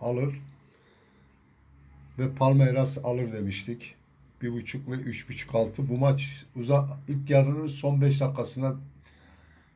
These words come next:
Palmeiras dört gol attı arkadaşlar. Yani ne dedim? Bu Palmeiras, arkadaşlar, bu Brezilya Ligi'ne oynarken en iyi takım Palmeiras arkadaşlar. Ondan sonra Internacional,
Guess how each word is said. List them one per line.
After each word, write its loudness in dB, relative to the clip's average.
Palmeiras -2
dört -6
gol -2
attı -8
arkadaşlar. -14
Yani -8
ne -8
dedim? -8
Bu -4
Palmeiras, -2
arkadaşlar, -2
bu -4
Brezilya 2
Ligi'ne -2
oynarken -4
en 4
iyi -2
takım 0
Palmeiras 2
arkadaşlar. -12
Ondan -4
sonra -8
Internacional, -2